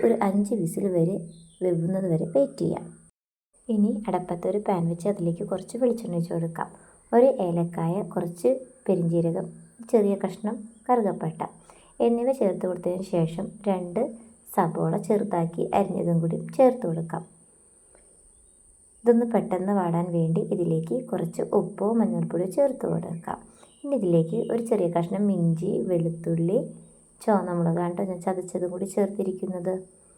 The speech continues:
ഇനി ഇതെല്ലാം കൂടി നന്നായി തന്നെ ഒന്ന് വഴറ്റിയ ശേഷം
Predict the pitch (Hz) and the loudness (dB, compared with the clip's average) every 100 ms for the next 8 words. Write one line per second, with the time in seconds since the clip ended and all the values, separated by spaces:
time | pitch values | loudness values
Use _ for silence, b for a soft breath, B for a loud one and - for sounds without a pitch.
0 | b b b _ 240 247 226 175 175 185 | b b b _ 0 2 2 0 -2 -2
1 | 185 170 165 226 - - 180 175 175 175 | -2 2 2 0 -4 -6 -2 0 -2 -2
2 | 175 175 170 170 170 170 185 170 185 170 | -2 -2 0 0 0 -2 -4 -4 -8 -4
3 | 254 | -6